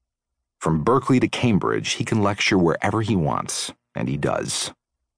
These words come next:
It's always the same lecture. It's about the records he can't quit hearing. For nearly fifty years, he's been the acme of hip.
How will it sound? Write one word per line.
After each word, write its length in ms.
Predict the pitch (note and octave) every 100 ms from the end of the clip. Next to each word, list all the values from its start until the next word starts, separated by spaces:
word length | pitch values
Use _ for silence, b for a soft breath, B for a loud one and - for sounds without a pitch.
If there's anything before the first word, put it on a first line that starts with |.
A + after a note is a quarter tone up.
| _ _ _ _
It's 180 | F#2+ -
always 300 | C#3+ D#3+ F3
the 100 | A2
same 300 | - G#2+ F#2
lecture. 540 | D#2+ D2 - B1 - - _ _ _ -
It's 180 | -
about 220 | G#2 G2 G#2
the 80 |
records 540 | F2+ B2 - - - -
he 120 | -
can't 420 | - - G2 -
quit 360 | - - C#2+ -
hearing. 440 | - - G1+ - - _ _ _ _ _ _ _ _ _
For 100 | -
nearly 220 | B2+ B2+
fifty 340 | A#2+ - F3 F#3+
years, 380 | D2+ C2 B1 -
he's 300 | F#3+ A#2+ G2+
been 160 | A2+
the 140 | F#2+ - -
acme 480 | G#2 - A2+ A2+
of 180 | - F2
hip. 400 | - - - -